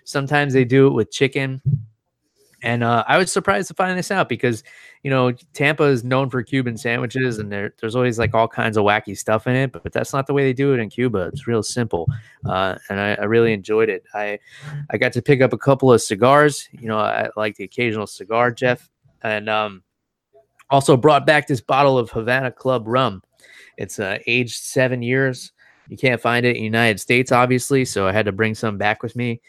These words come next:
Uh, you are allowed to bring up to two bottles of liquor per person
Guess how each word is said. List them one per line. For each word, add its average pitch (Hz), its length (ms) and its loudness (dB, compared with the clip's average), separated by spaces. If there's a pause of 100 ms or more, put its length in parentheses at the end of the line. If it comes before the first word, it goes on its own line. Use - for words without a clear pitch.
(320)
Uh, 92 300 -4
you 127 200 -4
are 131 200 6
allowed 123 300 4
to 107 80 2
bring 113 480 0 (200)
up 110 180 0
to 107 100 -4
two 123 300 -2
bottles 110 680 2 (340)
of 98 460 -6 (360)
liquor 135 480 2 (400)
per 127 160 2
person 123 580 0